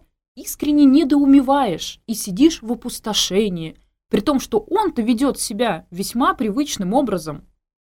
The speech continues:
А всё потому, что в подсознании ты совершенно уверена в том, что у нас всё будет по-другому. И эта уверенность касается не только любовниц, но и вообще всех, кто умудряется связываться с сомнительными личностями.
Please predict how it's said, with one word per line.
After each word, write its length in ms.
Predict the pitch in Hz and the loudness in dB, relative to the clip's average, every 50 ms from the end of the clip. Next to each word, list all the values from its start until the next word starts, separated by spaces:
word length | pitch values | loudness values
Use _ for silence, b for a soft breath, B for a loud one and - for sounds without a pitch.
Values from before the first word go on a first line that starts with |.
| _ _ _ | _ _ _
А 100 | 214 208 | -16 -14
всё 220 | - - 370 392 | -4 -2 -2 0
потому, 400 | - 311 254 254 240 220 202 196 | 0 0 0 0 2 2 0 -2
что 340 | - - - - 330 339 320 | -2 -4 -8 -8 -8 -8 -10
в 100 | - - - | -14 -8 -4
подсознании 760 | - 311 - - - 269 220 208 202 180 165 170 180 214 269 | -4 -4 -2 -2 -2 -2 0 0 0 0 0 0 0 0 -2
ты 320 | 277 277 - 311 294 285 - | -2 2 2 2 2 2 -2
совершенно 680 | - - - 277 320 320 320 - - 302 247 196 185 175 | -10 -8 -4 -2 -2 -2 -2 0 0 0 2 2 0 0
уверена 580 | 175 196 196 302 370 415 381 302 220 190 165 - - | 0 0 0 0 0 0 0 0 -2 -4 -6 -10 -14
в 80 | - | -10
том, 160 | - 330 370 359 | -8 -6 -6 -6
что 380 | - - - 247 214 - _ _ | -6 -6 -4 -6 -6 -6 _ _
у 120 | - 233 214 | -8 -4 -2
нас 340 | 208 262 311 359 330 - - | -2 -2 -2 -4 -6 -10 -10
всё 180 | - - 233 | -8 -8 -6
будет 400 | 202 180 214 277 285 - 233 - | -6 -4 -4 -4 -4 -4 -6 -10
по-другому. 720 | - 220 190 214 214 196 180 190 185 170 156 147 143 - _ _ _ _ _ - | -12 -8 -6 -4 -4 -2 -2 0 0 0 -2 -4 -8 -12 _ _ _ _ _ 0
И 100 | 262 277 | 2 4
эта 200 | 311 311 311 262 | 4 4 2 0
уверенность 640 | 233 233 208 254 349 392 370 330 247 226 214 - | -2 0 2 4 4 4 4 2 -2 -4 -6 -8
касается 560 | - 233 226 - - 247 233 208 - - - | -10 -10 -8 -4 -2 -2 -2 -2 -2 -4 -2
не 160 | 208 226 302 339 | 0 2 0 0
только 400 | - 277 226 202 180 - - 180 | 0 0 0 0 0 0 -2 -6
любовниц, 680 | 175 180 196 294 370 403 381 294 208 180 - - - - | -6 -4 0 2 2 2 4 2 0 -2 -4 -14 -8 0
но 180 | 226 254 285 277 | 2 4 6 6
и 80 | 262 | 4
вообще 340 | 240 254 254 - - - 220 | 4 0 -2 -2 -2 -2 -2
всех, 400 | 202 - - 320 381 427 - - | -4 -2 -2 0 0 0 -2 -6
кто 260 | - - - 262 226 | -12 -8 -6 -6 -4
умудряется 600 | - - 262 277 269 - 269 247 214 185 185 - 180 | 0 4 4 4 4 4 2 0 0 0 -2 -4 -6
связываться 640 | - 226 247 311 359 311 285 233 226 - - 196 | -4 -2 0 0 0 0 -2 -6 -8 -8 -8 -8
с 40 | - | -4
сомнительными 680 | - 269 269 277 262 226 208 - - 185 180 180 190 | 0 2 4 6 4 4 2 -2 -8 -6 -4 -4 -4
личностями. 680 | 214 240 202 - - 160 160 - - - - - - | -6 -8 -10 -12 -14 -16 -18 -18 -20 -20 -20 -20 -20